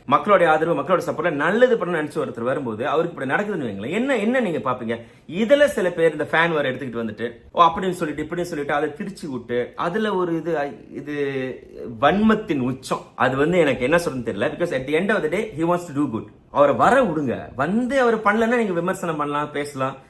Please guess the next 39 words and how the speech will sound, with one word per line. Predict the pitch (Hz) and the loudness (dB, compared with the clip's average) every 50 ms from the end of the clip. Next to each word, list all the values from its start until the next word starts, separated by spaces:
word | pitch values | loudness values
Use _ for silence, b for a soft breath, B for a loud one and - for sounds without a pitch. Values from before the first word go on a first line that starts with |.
| B B - 123 147 | B B -2 -2 -2
Everybody | 156 147 139 - 170 208 233 269 277 254 214 151 135 135 139 135 156 190 - - - 127 127 | -2 -4 -10 -10 -6 -4 -2 0 0 -2 -2 2 2 2 4 2 2 -2 -4 -4 -6 -6 -6
is | 117 - 110 113 | -6 -4 -4 -2
literally | 143 170 165 - - 220 220 226 226 226 - 127 | -2 -2 -2 -2 -2 0 2 2 2 2 0 0
against | 131 156 165 165 165 143 | 0 -2 -2 -2 -2 -4
of | 120 - | -6 -4
தளபதி | - 110 110 113 107 110 104 117 | -4 -4 -4 -2 -2 -4 -4 -2
நான் | 113 101 92 95 | -4 -4 -6 -6
நினைக்கிறேன். | 92 92 90 - - 131 - - B B - | -10 -10 -10 -6 -6 -6 -6 -8 B B -2
But | 135 123 - | -2 -2 -2
இந்த | - 117 143 160 185 185 170 | -4 -4 -2 0 4 4 6
இடத்துல | 165 175 175 208 233 214 185 | 6 6 4 2 0 0 0
உங்களை | 156 156 170 170 170 160 | 2 2 2 0 0 0
நீங்க | 151 147 147 | 0 0 -2
வச்சு | 147 147 - | -2 -2 -4
பாருங்க, | - 139 123 120 127 135 | -4 -2 -2 -2 -2 -2
அந்த | 127 123 120 117 | -2 0 -2 -2
ப்ரெஷர் | 117 131 135 139 175 175 156 | -2 -2 -2 0 0 0 0
நீங்க | 127 113 107 | 0 -4 -4
எப்படி | 127 139 | -4 -6
தாங்குவீங்க? | 135 113 110 110 104 101 92 87 92 - - b b b b b b b | -4 -2 -2 -2 -4 -6 -8 -10 -14 -18 -20 b b b b b b b
It's | - 120 117 - | -8 -8 -8 -2
not | 156 165 175 170 170 135 | 0 0 0 0 -2 -4
normal. | 135 143 143 135 117 - - | -2 -2 0 0 -2 -2 -2
And | 135 147 151 - - - - | -4 -4 -4 -6 -12 -14 -8
ஒரு | - 151 160 160 - - | -4 -4 -2 -4 -4 0
பகுதியில | - 202 214 240 254 240 226 214 | 2 2 2 2 2 2 2 2
ஒரு | 175 151 135 | 2 4 2
கில்ட்டினஸ் | 170 208 - 220 180 143 117 - 110 | 2 2 2 0 -2 -4 -4 -4 -8
இருக்கும். | 95 101 117 | -6 -4 -4
நீங்க | 139 156 160 165 | -2 0 0 0
நினைக்கிறீங்களா, | 185 208 208 190 156 135 135 127 120 | 0 0 -2 -2 -2 0 0 0 0
தளபதிக்கு | 139 147 160 160 147 139 - 165 175 175 B B B B | 0 0 0 0 0 -2 -2 -4 -4 -6 B B B B
என் | B 143 147 147 | B 2 2 4
இடத்துக்கு | 151 175 180 214 185 170 | 2 2 0 0 2 2
வந்த | 160 156 165 170 180 190 180 | 2 2 2 4 4 4 4
இவங்க | 156 143 131 127 123 135 | 4 0 -2 -2 -2 -2
மக்களோட | 143 143 - 202 196 190 165 156 | -2 0 0 2 2 4 2 0
மக்களா, | 156 - 185 175 165 156 160 | -2 0 2 2 4 4 4
உயிரோட | 170 175 185 185 | 4 6 6 6